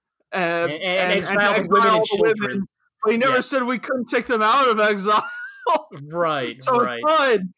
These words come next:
Speaker 1: Roenthal's fine."
Speaker 2: Right, right, guys? And all the, <laughs> look at all the supporters are fucking stone-faced quiet.
Speaker 1: Uh, yeah,
Speaker 2: Except for one that's
Speaker 1: sure.
Speaker 2: just like, "Look, let's just not worry about the trial for now. Let's wait
Speaker 1: Roenthal's
Speaker 2: until"
Speaker 1: very respected. I'm sure it's fine.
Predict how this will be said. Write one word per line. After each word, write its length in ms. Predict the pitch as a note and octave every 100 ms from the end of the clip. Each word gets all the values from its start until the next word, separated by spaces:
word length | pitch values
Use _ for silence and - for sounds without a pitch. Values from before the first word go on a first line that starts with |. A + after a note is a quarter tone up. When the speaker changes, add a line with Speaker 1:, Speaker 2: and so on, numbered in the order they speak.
| _ -
Speaker 1:
Roenthal's 560 | B3+ C4+ F#4+ G4+ F#4+ -
fine." 520 | G#4+ G#4+ G4 F4+ C4 _ C#3+
Speaker 2:
Right, 320 | D3+ D3+ E3 D3
right, 240 | G3+ C4+
guys? 440 | D#4 D#4+ E4 - - _
And 80 | F#3
all 120 | A#3
the, 140 | G3+
<laughs> 0 |
look 720 | - - - - - - G#4+
at 220 | A4 D4+
all 100 | D#4+
the 60 | G4
supporters 500 | - F#4+ D#4 D#4 E4
are 100 | C4
fucking 320 | - D#4+ A3 -
stone-faced 960 | - - - G#3+ G#3+ G#3+ - F#3 -
quiet. 420 | - - D3+ C#3
Speaker 1:
Uh, 300 | D3+ D#3 D#3 D3+ -
yeah, 120 | B2+ C#3+
Speaker 2:
Except 340 | F3 - A3+ A3
for 160 | G#3
one 460 | E3+ F3 F#3 F3+ E3+
that's 160 | E3+ G3+
Speaker 1:
sure. 80 |
Speaker 2:
just 180 | F#3 -
like, 300 | E3 D#3 D3 - _ _ _ _ _ _ _
"Look, 460 | E3+ D#3+ C#3 C3+ - -
let's 200 | F3 -
just 180 | G#3+ -
not 200 | G#3+ D#3+
worry 240 | D#3 D3+
about 160 | D3 C#3+
the 40 |
trial 300 | C#3+ - C#3+
for 160 | C3 C3+
now. 320 | D3+ F3+ F#3
Let's 260 | F3+ C#3+ -
wait 220 | C3+ D3+
Speaker 1:
Roenthal's 260 | D#3+ D#3+ E3
Speaker 2:
until" 280 | E3 E3
Speaker 1:
very 180 | C#3+ D3+
respected. 520 | D3 - - F#3+ G3 F3+
I'm 100 | C#3+
sure 160 | D#3+
it's 140 | E3 -
fine. 500 | C3+ B2 B2 A#2+